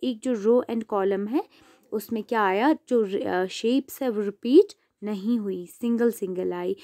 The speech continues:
So ये था बेसिक शेप्स के बारे में, that is circle, triangle, rectangle and square।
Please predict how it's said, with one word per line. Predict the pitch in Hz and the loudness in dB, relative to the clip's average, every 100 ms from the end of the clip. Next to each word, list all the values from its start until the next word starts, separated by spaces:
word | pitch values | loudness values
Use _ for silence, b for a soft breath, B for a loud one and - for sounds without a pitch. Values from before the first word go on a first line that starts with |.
| B B - | B B -6
So | - | -2
ये | 262 240 294 | 0 4 4
था | 311 240 240 247 - | 4 -2 -2 -2 -2
बेसिक | 180 220 - 254 - | 0 0 0 -10 -6
शेप्स | - 208 220 - | -2 0 -2 -6
के | - 208 | -4 -4
बारे | 180 180 185 | -2 -4 -4
में, | 202 214 | -4 -2
that | 190 180 202 | -2 -2 -2
is | 202 - | -4 -4
circle, | 208 208 - - 269 254 | -2 -2 -2 -2 -2 -2
triangle, | - 214 196 190 202 214 247 B B B 185 | -4 -2 -2 -2 -2 -2 -2 B B B -6
rectangle | 202 208 208 233 202 196 196 208 - | -2 -2 -2 -2 -2 -2 -2 -2 -2
and | 220 320 339 b b - | 2 2 0 b b -20
square। | - 233 196 | -6 -2 -2